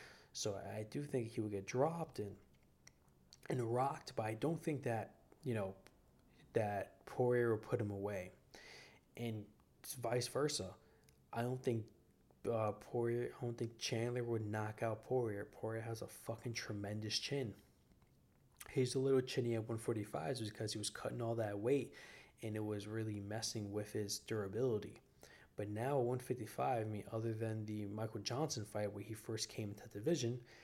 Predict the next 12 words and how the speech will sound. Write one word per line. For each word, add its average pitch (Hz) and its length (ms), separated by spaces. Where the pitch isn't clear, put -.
his - 160
chin - 260
has, 120 300
you 120 140
know, 107 140
withstand 123 600
the 120 60
test 127 300
of 110 80
time 123 280
ever 120 180
since. - 500